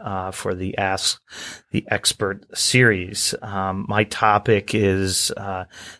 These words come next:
technology in the classroom. Um, is it the best fit for your child? Um, this topic is of great interest to me,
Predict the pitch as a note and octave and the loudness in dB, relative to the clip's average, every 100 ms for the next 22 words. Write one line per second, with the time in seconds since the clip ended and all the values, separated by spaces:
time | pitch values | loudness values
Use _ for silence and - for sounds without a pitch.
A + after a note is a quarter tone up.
0 | - A2 - G#2+ G#2 G2+ G2+ F#2 F#2 - | 0 0 4 4 4 4 2 -2 -4 2
1 | G#2+ A2+ A#2+ B2+ C3 C3+ C#3 - G#2+ G2 | 4 4 4 4 4 2 -2 -8 -10 -8
2 | F#2+ F#2+ F#2+ F#2+ G2 - - G2+ F#2 G2 | -6 -6 -8 -10 -14 -14 -8 -4 0 0
3 | F#2+ G2 F#2+ F#2+ - - A2 - - G2 | -2 -8 -2 -2 -2 0 0 0 -4 -6
4 | F#2+ F#2+ - A2+ G#2+ A2+ A#2 A#2 - - | -6 -8 0 4 6 6 4 -2 -14 -20
5 | - - _ - - G2 F#2+ G2 - - | -20 -20 _ -16 -12 -10 -10 -12 -14 -20
6 | _ - - - - - A#2 G2+ - G2 | _ -12 -12 -14 -20 -4 0 2 2 0
7 | A2 G2 - - G2+ F#2+ F#2 F2+ - G2+ | 0 -4 -4 -4 0 0 0 -4 -2 -4
8 | F2+ - - - - - A2 G2 G2 G2 | -4 -8 -10 -12 -18 -4 0 0 0 -2
9 | F2+ - G#2 G#2 G#2 G2 G2 G2 | -2 0 4 6 6 6 4 0